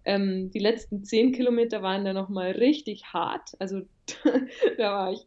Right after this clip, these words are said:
echt erschöpft. Aber sonst die ganze Zeit über,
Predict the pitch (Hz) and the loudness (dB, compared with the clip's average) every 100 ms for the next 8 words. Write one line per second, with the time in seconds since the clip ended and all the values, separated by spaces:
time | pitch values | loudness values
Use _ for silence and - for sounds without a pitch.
0 | - 226 247 - 214 - 247 254 - _ | -4 -2 -2 -4 -4 -2 -4 -4 -20 _
1 | _ - - 202 208 202 202 240 - - | _ -18 -6 -2 -2 -2 -2 -2 -8 -18
2 | 196 196 208 233 254 - 185 208 220 - | -10 -4 -2 -2 -8 -6 -4 -4 -2 -4
3 | 190 214 226 | 0 0 2